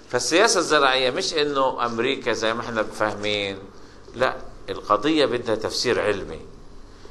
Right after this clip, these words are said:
التفسير العلمي إن أنا أزرع عشرة في المية، بمصاري العشرة في المية أجيب احتياجاتي، أفضل ما أزرع أنا مليون فدان، لا، بزرع بغلات أخرى.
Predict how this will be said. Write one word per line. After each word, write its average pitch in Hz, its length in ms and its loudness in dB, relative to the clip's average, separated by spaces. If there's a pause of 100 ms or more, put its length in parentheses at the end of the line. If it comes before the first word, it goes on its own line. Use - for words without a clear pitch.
(120)
التفسير 185 520 4
العلمي 131 600 0 (200)
إن 101 160 -2
أنا 131 320 4
أزرع 165 240 4
عشرة 151 360 4
في 143 120 0
المية، 127 500 -2 (680)
بمصاري 151 560 6
العشرة 165 420 6
في 151 80 -2
المية 143 440 2
أجيب 143 360 0
احتياجاتي، 135 840 2 (880)
أفضل 196 360 6
ما 180 180 4
أزرع 175 420 4
أنا 165 340 0 (320)
مليون 160 320 4
فدان، 156 480 2
لا، 202 140 6
بزرع 214 360 6
بغلات 208 480 4
أخرى. 185 580 4